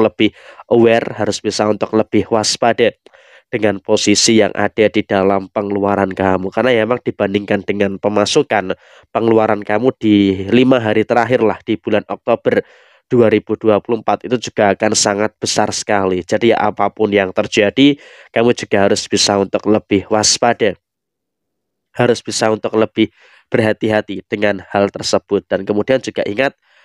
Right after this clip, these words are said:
ada kewajiban, mungkin ya bukan kewajiban ya, tapi kamu kayak merasa seperti tanggung jawab kepada keluarga. Jadi kamu pun juga dalam situasi finansial juga harus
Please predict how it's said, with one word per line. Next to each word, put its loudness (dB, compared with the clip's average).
ada 0
kewajiban, 0
mungkin -2
ya 0
bukan -4
kewajiban -2
ya, -2
tapi -4
kamu -2
kayak -2
merasa 0
seperti -8
tanggung -4
jawab 0
kepada -2
keluarga. -2
Jadi -4
kamu 0
pun 0
juga -2
dalam 0
situasi -4
finansial 0
juga -6
harus 0